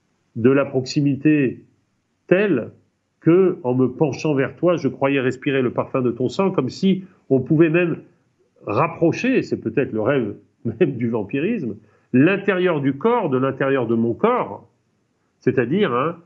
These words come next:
rapprocher les sangs, les mêler,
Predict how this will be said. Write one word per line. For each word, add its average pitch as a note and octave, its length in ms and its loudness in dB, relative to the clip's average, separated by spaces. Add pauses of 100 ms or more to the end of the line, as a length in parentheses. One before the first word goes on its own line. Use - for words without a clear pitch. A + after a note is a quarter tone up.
(240)
rapprocher C3+ 800 -2 (800)
les A2 160 -2
sangs, A2+ 400 -6 (420)
les G#2+ 120 -2
mêler, G#2+ 380 -2